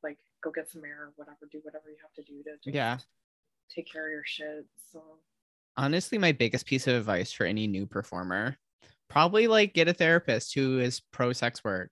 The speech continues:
Speaker 2: so you can actually talk through all this shit, because your first few years in this industry are so difficult and you're deal with so much stuff that you never even had any clue about.
Speaker 1: Yeah. Well, my, my friend, um,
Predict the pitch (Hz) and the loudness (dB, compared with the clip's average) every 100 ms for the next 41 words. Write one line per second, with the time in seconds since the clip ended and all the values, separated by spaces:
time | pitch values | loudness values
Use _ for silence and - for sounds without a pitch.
0 | - - 120 135 101 107 - 113 - 104 | -8 -4 -2 -2 -2 -2 -2 -4 -2 -4
1 | - 113 85 104 95 - 110 98 - - | -2 -2 -2 -2 -4 -2 0 0 -4 -10
2 | 104 107 104 107 - 110 - 120 - 123 | -4 -2 0 -2 -6 -4 -2 -2 -2 -2
3 | 110 110 - 110 - 92 104 - 71 76 | 0 -2 -4 -8 -8 -8 -10 -8 -8 -8
4 | - - 95 - - 107 92 73 - _ | -8 -6 -6 -6 -8 -8 -4 -4 -8 _
5 | - - _ - 113 117 117 110 110 - | -20 -20 _ -8 -4 0 0 0 -2 -2
6 | 127 120 113 107 - 107 - 95 90 113 | 2 4 4 0 2 0 0 -2 -2 -2
7 | 113 107 104 104 107 98 - 80 85 95 | 0 -2 0 -2 -2 -6 -2 -2 0 -2
8 | 101 - 82 78 55 80 - - - _ | -4 -8 -8 -6 -4 -4 -6 -14 -20 _
9 | _ _ _ _ _ _ _ _ _ _ | _ _ _ _ _ _ _ _ _ _
10 | _ 175 165 165 160 _ 226 247 214 269 | _ -2 -2 -4 -8 _ 4 6 6 6
11 | 269 240 - _ - 240 233 247 254 254 | 4 2 -6 _ 4 4 4 4 4 6
12 | 226 196 180 175 | 4 4 2 -2